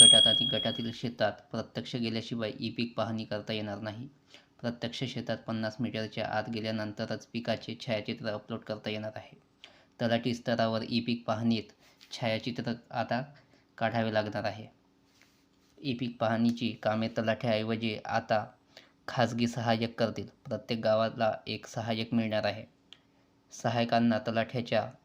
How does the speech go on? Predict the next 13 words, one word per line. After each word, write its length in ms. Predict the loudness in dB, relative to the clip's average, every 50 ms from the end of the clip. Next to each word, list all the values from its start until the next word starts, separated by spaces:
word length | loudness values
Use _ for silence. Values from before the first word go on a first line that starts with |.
| _ _
अखत्यारीत 640 | -4 -4 -4 -4 0 2 4 4 4 2 0 -2 -6 -14 _ _ _ _ 0
कामे 240 | 2 2 4 2 2
करावी 320 | 2 4 4 4 2 2
लागतील, 420 | 0 -2 -2 -4 -8 -8 -8 -8 -12 -18 _ _ -20 _ _
त्यांना 280 | 2 4 6 6 6 4
केवळ 280 | 2 0 0 2 2
मानधन 480 | 2 2 4 2 2 2 2 2 2 2
दिले 220 | 0 0 -2 -2
जाईल. 260 | -4 -4 -6 -6 -8 -10 -8 -10 -10 -12 -14 -20 _ -4
मित्रांनो, 400 | -2 0 2 2 2 2 2 2
भूमी 300 | 2 2 4 4 2 2
अभिलेख 400 | 0 0 0 0 0 2 0 0
आयुक्त 360 | -2 -4 -4 -6 -6 _ -2